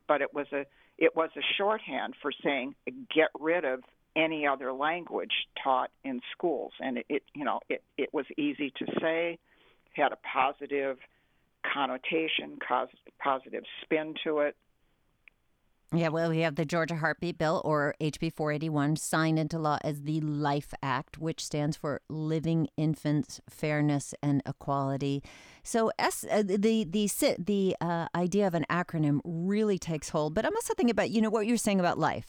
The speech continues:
Speaker 2: the, the, what we're hearing now, Heartbeat Bill for anti-abortion rights, forced pregnancy for pro-abortion rights. These feel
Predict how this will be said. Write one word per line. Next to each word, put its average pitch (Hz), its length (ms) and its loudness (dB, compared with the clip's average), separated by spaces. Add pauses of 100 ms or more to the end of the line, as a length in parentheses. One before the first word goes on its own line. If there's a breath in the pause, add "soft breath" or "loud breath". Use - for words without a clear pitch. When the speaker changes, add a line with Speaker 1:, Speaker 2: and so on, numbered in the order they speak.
Speaker 2:
the, 165 220 0
the, 156 300 2 (320 loud breath)
what 214 160 6
we're 220 100 6
hearing 190 340 6
now, 151 240 4
Heartbeat 151 600 0
Bill 135 220 2
for 139 220 -4
anti-abortion 147 720 2
rights, 127 280 0 (280 loud breath)
forced - 480 4
pregnancy 170 680 4
for 143 180 -4
pro-abortion 135 1000 2
rights. 117 380 0 (340 loud breath)
These 480 300 2
feel 254 520 6